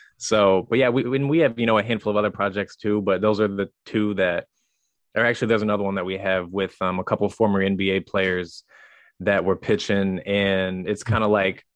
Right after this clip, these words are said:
if, if life after basketball for them was they had to start all over 'cause they lost all their money to, you know, various things that athletes lose their money on, what would life look like for them starting over and having to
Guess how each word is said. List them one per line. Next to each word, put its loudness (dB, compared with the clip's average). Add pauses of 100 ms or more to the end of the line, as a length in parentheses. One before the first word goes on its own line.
(1400)
if, 0
if 0
life 0
after 0
basketball 0
for -14
them -4
was -6
they 2
had -2
to -2
start 0
all 2
over -2
'cause -8
they 2
lost 0
all 2
their 0
money -4
to, -4 (140)
you -6
know, -2 (580)
various 2
things 2
that 2
athletes 0
lose 4
their 4
money 2
on, -2 (1040)
what 2
would 2
life 0
look 0
like 2
for -8
them 0
starting 0
over 2
and -2
having -4
to -4